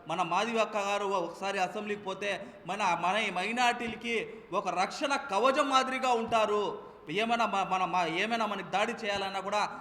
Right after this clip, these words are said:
మన మాధవి అక్కని దాటుకొని రావాల్సిందే. మన, మళ్ళా మన మాధవి అక్క ఒక రక్షణ కవచం మాదిరిగా మనకు కట్టుబడి ఉంటారు. మన, మేము అంతా కలిసికట్టి మళ్ళీ ఈ మన చంద్రబాబు నాయుడు గారిని ముఖ్యమంత్రి చేసుకున్నాం. మళ్ళా మన మాధవి రెడ్డి గారిని,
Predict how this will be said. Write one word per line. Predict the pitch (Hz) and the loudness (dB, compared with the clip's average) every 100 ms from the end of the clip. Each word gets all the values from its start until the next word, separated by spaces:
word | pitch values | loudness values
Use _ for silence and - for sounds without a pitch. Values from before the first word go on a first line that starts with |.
| - | -6
మన | 160 160 | -4 0
మాధవి | 160 190 202 | 2 2 2
అక్కని | 180 190 170 | -2 -4 -2
దాటుకొని | 160 180 196 170 | -2 0 -2 -2
రావాల్సిందే. | 170 175 170 170 160 165 147 - - - | 0 0 0 -4 -2 -2 -2 -8 -16 -6
మన, | 175 180 | -2 0
మళ్ళా | 180 185 | 0 2
మన | 175 | 0
మాధవి | 160 160 208 220 202 | 0 0 2 0 -2
అక్క | 202 202 170 - - | 0 0 0 -2 -8
ఒక | 160 165 | -6 -2
రక్షణ | 175 254 220 - | -4 -2 -4 0
కవచం | 185 247 262 | 2 2 2
మాదిరిగా | 233 220 208 208 | 2 2 0 -2
మనకు | 185 190 180 170 - - | -2 -4 -4 -6 -8 -6
కట్టుబడి | 180 208 214 214 | -6 -2 -2 -2
ఉంటారు. | 196 196 185 180 156 - - - | 0 0 0 0 -4 -6 -16 -8
మన, | 160 175 160 | -4 -2 -2
మేము | 151 175 170 170 | -2 -2 -2 -2
అంతా | 202 220 | 0 0
కలిసికట్టి | 202 190 190 202 202 196 175 - - - | 0 -4 -4 -8 -6 -4 -4 -8 -12 -6
మళ్ళీ | 165 175 151 | -2 -2 -2
ఈ | 151 | -4
మన | 160 156 | -6 -6
చంద్రబాబు | 175 220 220 202 | -4 0 2 0
నాయుడు | 190 175 180 | -2 0 0
గారిని | 180 180 | -2 -4
ముఖ్యమంత్రి | 165 165 220 202 185 - | -8 -8 -6 -6 -8 -10
చేసుకున్నాం. | 180 175 170 175 175 - - - - - - - 135 | -10 -10 -4 0 0 -2 -14 -10 -10 -10 -18 -16 -6
మళ్ళా | 170 202 | -4 -2
మన | 190 165 165 | -2 0 0
మాధవి | 196 208 | 0 -2
రెడ్డి | 190 175 175 | -2 -2 -2
గారిని, | 185 175 | -2 -4